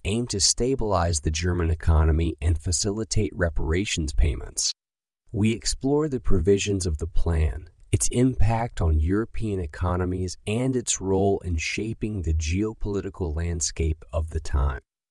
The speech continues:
The year nineteen twenty-four saw the Summer Olympic Games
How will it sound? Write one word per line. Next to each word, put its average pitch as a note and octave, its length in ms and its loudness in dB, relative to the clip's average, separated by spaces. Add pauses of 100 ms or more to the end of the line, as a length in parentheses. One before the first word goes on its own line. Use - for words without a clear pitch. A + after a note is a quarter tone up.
(340)
The G2 120 0
year D#3 280 0
nineteen B2 560 2
twenty-four E2+ 920 2
saw G2+ 260 2
the F2+ 140 0
Summer A#2+ 440 0
Olympic G2+ 520 0
Games F#2 440 -4